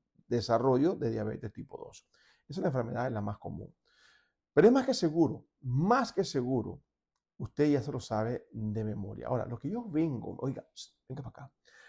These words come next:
Lo que yo vengo a compartirte es que estos alimentos contienen una gran cantidad de sal de mesa procesada. Y eso a la larga, señora, nos van a descontrolar la buena relación que debe de haber entre el sodio y el potasio.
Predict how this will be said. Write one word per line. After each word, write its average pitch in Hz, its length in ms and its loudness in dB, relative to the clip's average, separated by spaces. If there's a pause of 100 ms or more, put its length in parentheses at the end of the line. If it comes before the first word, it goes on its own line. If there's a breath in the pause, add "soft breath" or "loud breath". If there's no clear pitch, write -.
(140 soft breath)
Lo 143 140 4
que 151 120 2
yo 320 180 2
vengo 202 320 4
a - 80 0
compartirte 110 800 -8
es 135 140 0
que - 260 -6
estos 160 300 -6
alimentos 120 720 -8 (280)
contienen 127 500 -4
una 156 180 -6
gran 143 220 -6
cantidad 120 560 -6
de 110 180 -4
sal 190 540 2
de 117 100 -4
mesa - 280 -8
procesada. 151 520 -8 (380 loud breath)
Y 160 160 4
eso 233 220 2
a 170 40 0
la 135 60 2
larga, 135 300 -2
señora, 151 340 -2
nos 139 320 -4
van 113 200 -4
a - 20 -2
descontrolar 135 640 -4
la 147 100 2
buena 127 260 -2
relación 143 400 0
que - 140 0
debe 147 220 4
de 175 100 4
haber 123 240 4
entre 185 220 -2
el 113 60 -10
sodio 127 380 4
y - 40 4
el 214 40 -6
potasio. - 480 -2